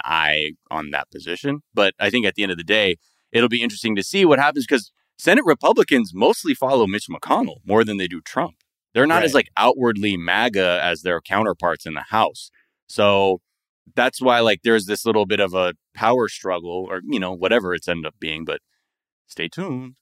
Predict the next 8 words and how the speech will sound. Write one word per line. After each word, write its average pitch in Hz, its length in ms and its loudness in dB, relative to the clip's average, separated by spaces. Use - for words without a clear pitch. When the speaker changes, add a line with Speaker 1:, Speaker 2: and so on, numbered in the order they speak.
Speaker 2:
I 120 80 -2
do 151 160 4
believe 123 380 2
everything 110 540 -2
he 92 120 -10
said. 98 420 -2
I 113 60 -4
think 101 220 -8